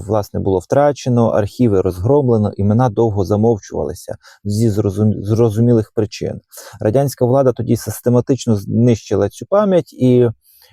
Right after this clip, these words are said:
е, єдине, що зараз нам залишається, це відшуковувати ті якісь мінімальні, е,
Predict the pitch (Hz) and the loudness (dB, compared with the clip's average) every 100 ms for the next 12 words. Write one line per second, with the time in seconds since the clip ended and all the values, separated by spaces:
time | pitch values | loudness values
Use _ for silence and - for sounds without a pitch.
0 | 92 - 104 101 107 113 139 139 120 - | -16 -4 0 2 2 2 2 0 0 0
1 | 123 117 110 101 120 113 113 101 117 113 | 2 4 2 0 0 2 0 -2 -2 0
2 | 101 110 113 165 165 117 - 113 107 - | 2 2 2 0 0 -2 -2 0 0 -6
3 | - 131 127 117 113 107 - 120 113 - | -4 0 2 2 0 -4 0 0 0 -2
4 | 113 - - 104 _ - _ - 110 113 | -8 -6 -6 -6 _ -20 _ 0 2 4
5 | 120 120 113 113 110 107 101 92 73 | 4 4 4 4 4 2 0 -4 -6